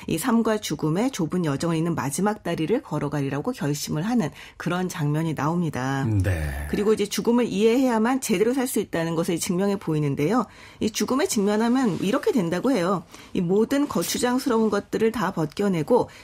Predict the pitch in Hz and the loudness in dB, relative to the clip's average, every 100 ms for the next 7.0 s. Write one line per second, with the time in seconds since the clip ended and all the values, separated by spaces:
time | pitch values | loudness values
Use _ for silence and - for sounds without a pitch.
0 | - 196 170 214 311 - - 226 262 - | -4 -2 0 0 -2 -2 0 0 0 -2
1 | 285 - 226 240 165 - - 185 156 - | -4 -2 0 0 0 -4 -4 -2 -2 -2
2 | 117 - - - - - 165 170 196 - | -4 -8 -20 -20 -10 -4 -2 -2 -4 -4
3 | - 196 175 160 160 175 180 185 170 170 | -2 0 0 0 0 -2 -2 -2 -4 -4
4 | 165 165 147 143 240 - - - 170 185 | -2 0 0 2 0 -4 -20 -4 0 2
5 | 214 208 196 175 185 247 131 156 254 - | 2 4 2 0 0 0 0 -4 -6 -4
6 | 147 170 226 220 202 160 139 131 110 - | -2 0 0 0 0 0 0 -2 -4 -8